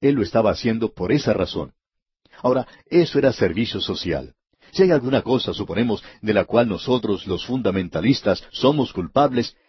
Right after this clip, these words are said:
es de la falta de un verdadero servicio en esta área en particular.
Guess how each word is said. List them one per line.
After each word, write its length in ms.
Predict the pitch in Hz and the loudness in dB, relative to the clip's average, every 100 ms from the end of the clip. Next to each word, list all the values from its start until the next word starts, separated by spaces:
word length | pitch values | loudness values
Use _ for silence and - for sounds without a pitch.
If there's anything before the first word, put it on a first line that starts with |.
| _ _ - | _ _ 0
es 220 | 160 139 | 4 4
de 80 | 117 | 4
la 140 | 98 | 0
falta 420 | - 143 139 120 | 2 2 2 2
de 80 | 110 | 2
un 140 | 131 123 | 2 2
verdadero 440 | 117 101 104 135 | 2 2 2 2
servicio 600 | - 98 85 175 196 - | 2 0 0 0 0 0
en 60 | 92 | 0
esta 320 | 110 - 95 | 0 0 0
área 160 | 120 131 | 2 2
en 80 | 113 | 2
particular. 580 | 107 113 107 85 69 | -2 -2 -4 -4 -6